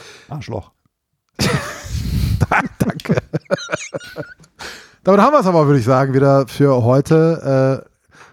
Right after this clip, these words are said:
Speaker 2: meine, äh, heiß verehrten, äh, HörerInnen. Ähm,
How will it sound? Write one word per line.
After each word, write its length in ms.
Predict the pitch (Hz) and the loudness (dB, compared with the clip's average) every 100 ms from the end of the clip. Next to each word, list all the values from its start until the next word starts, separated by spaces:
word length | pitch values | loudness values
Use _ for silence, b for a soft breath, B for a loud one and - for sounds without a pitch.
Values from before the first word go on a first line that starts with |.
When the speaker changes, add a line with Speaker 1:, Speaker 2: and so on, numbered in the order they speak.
| b | b
Speaker 2:
meine, 500 | 123 123 127 120 110 - | 2 4 4 2 -2 -10
äh, 1160 | - - - _ _ _ _ _ - - - - - | -20 -20 -20 _ _ _ _ _ -14 -12 -8 -4 0
heiß 280 | 151 - - _ | 0 -2 -14 _
verehrten, 840 | - - - 117 - 131 120 120 | -6 -6 -2 -2 0 2 2 2
äh, 340 | 120 95 62 57 - 95 | 0 -2 -4 -16 -14 -2
HörerInnen. 640 | 127 127 - 147 165 151 B B B B _ - | 0 2 0 2 2 2 B B B B _ 0
Ähm, 460 | 131 127 123 123 | 2 2 0 -4